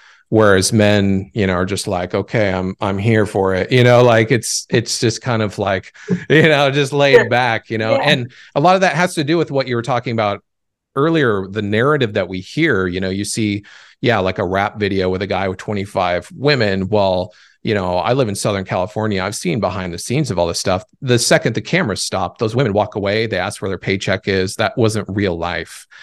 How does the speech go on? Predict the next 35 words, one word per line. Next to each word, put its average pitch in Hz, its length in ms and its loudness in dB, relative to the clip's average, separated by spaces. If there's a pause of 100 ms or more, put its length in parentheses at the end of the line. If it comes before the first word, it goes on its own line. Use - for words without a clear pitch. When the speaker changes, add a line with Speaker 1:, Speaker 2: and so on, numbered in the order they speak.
(400)
Speaker 1:
you 110 120 4
know? 98 320 4
And 101 400 2 (340)
so 120 480 4
then 123 460 4
men 117 160 2
are 113 80 2
trying 113 300 -2
to 101 60 -2
live 104 280 2
up - 220 0
to 120 120 -4
this, 95 420 -4 (100)
to 117 160 -4
this 98 200 -4
idea. 101 560 0
And 92 140 -4
so 110 220 -2
they've 113 340 0
had 104 300 -2
that 98 180 -2
narrative 104 340 0
in 92 60 -6
their 92 100 -4
mind, 104 400 -2
like, 90 220 -8
"Yes, 117 320 -2
it's - 140 -10
okay 120 340 2
to 95 80 0
pursue 123 420 -2
my 95 220 -2
own 104 200 -2
pleasure 110 520 -2
and, 92 120 -12